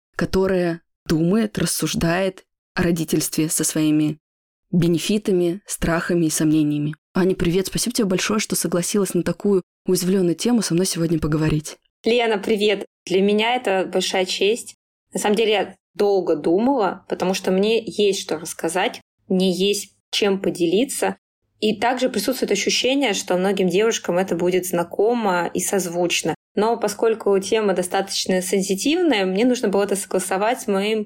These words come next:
Speaker 2: супругом. И вот, получив благословение, я радостно пришла к тебе в гости.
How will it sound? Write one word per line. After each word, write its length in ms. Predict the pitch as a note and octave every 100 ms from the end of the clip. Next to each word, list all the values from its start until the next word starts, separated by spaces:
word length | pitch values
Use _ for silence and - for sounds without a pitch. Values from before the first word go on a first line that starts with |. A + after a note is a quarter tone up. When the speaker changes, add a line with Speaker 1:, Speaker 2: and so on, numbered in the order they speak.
| -
Speaker 2:
супругом. 680 | - - - G3 D#3+ - - - _
И 80 | F#3
вот, 240 | A3+ C#4+
получив 380 | A#3+ A#3 B3+ A3
благословение, 840 | G#3 G3+ - G3+ G3 A#3+ D#4+ C#4
я 280 | F#3+ F#3 G#3+
радостно 440 | F#3 G3+ F#3+ - F#3
пришла 320 | E3+ - F#3+
к 60 |
тебе 340 | F#3+ D#3 F3 F#3
в 60 |
гости. 520 | F3+ D#3 D#3+ - -